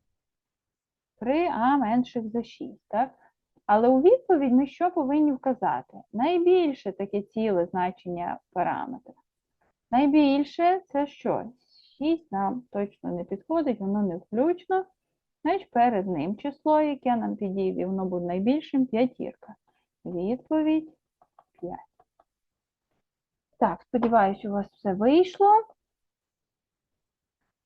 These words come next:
Е, і далі ще є два рівняння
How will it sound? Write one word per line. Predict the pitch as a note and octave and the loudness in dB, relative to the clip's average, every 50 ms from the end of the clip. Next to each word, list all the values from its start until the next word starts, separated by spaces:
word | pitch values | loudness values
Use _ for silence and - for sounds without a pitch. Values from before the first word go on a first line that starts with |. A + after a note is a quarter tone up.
| _ _ _ _ _ _ _ - | _ _ _ _ _ _ _ 0
Е, | G#3+ G#3+ A3 G#3+ G#3+ A3 G#3+ G#3 G3+ F#3+ F3 - - | 2 4 4 4 4 4 4 4 2 0 0 -4 -6
і | - D#4+ F#4+ G#4 A4 A4+ A4+ A4 G#4 _ | -4 -2 0 0 2 2 0 0 0 _
далі | G4+ G4 G4 G4+ F#4+ F#4+ E4+ | 4 4 4 4 2 0 -2
ще | F4+ - - F#4 F4+ D#4 | -4 -4 -2 2 2 2
є | B3 G#3 G3+ F#3 | 2 2 0 -2
два | F#3+ F#3+ F#3+ G3+ G#3 G3 G3 G3 G#3 - - _ _ _ | -2 -2 0 2 2 4 4 2 -2 -6 -14 _ _ _
рівняння | A3+ A3+ B3 C#4+ F4+ G#4+ B4 C5+ A#4 D4+ G#3+ E3 - G#3 | 0 0 2 2 0 -2 -4 -2 0 0 0 0 -4 -8